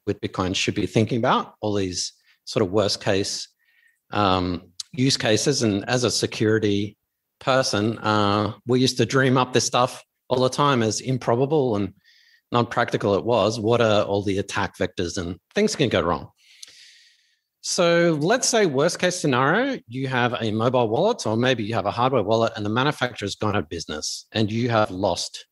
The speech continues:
your phone or your hardware wallet. That's a bad situation, obviously. Um, it's actually one of the reasons why I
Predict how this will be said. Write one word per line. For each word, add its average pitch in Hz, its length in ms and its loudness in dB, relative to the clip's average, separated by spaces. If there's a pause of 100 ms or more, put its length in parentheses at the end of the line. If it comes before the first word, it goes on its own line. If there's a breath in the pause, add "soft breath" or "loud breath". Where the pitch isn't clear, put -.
your 87 500 -6 (100)
phone 175 560 2
or 104 180 -2
your 82 440 -4
hardware 82 320 -2
wallet. 69 280 -6 (300)
That's 151 220 0
a - 40 0
bad 95 240 0
situation, 80 560 -6
obviously. 82 540 -6 (680 loud breath)
Um, 98 340 2
it's 135 160 -4
actually 160 380 -2
one 113 220 -2
of 127 60 2
the 104 100 0
reasons 127 380 0
why 107 240 0
I 98 220 0